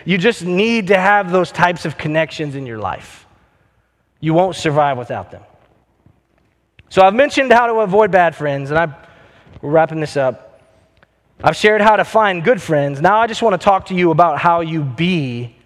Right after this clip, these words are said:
the type of friend you have to be and able to find the best friends. Uh, we need to learn to be a good friend.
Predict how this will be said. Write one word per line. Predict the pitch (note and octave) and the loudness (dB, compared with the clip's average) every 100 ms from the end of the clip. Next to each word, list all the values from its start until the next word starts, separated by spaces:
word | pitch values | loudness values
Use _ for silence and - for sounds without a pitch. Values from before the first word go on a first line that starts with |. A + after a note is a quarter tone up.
| _ _ _ _ _ - | _ _ _ _ _ -4
the | D#3+ | -2
type | G3 F#3+ E3+ | 2 2 0
of | - | -4
friend | F#3 F#3 F3 E3+ E3 - - _ - | 0 2 2 -2 -6 -10 -20 _ -2
you | D3+ | 2
have | F#3+ C#4+ A#3 | 4 2 0
to | F3+ | -6
be | D#3 D#3 D3 - | -2 0 -2 -2
and | D3+ | 0
able | E3+ E3 | 0 0
to | - C3+ | -4 -8
find | - E3 D#3+ D#3 C#3+ - | -2 0 0 -2 -8 -10
the | C#3+ | -8
best | A#2+ D3+ - - | -2 -4 -4 -12
friends. | A2 F2+ - - _ _ _ _ | -14 -16 -20 -20 _ _ _ _
Uh, | C#3+ D3 | -6 -4
we | F3+ | -2
need | F#3 | -2
to | E3+ | -2
learn | E3 E3+ D#3+ | -2 -2 -2
to | D3 | -4
be | D3 | -4
a | C#3 | -4
good | C3 E3+ | -2 -4
friend. | - D3+ C#3 C#3 | -4 -6 -4 -6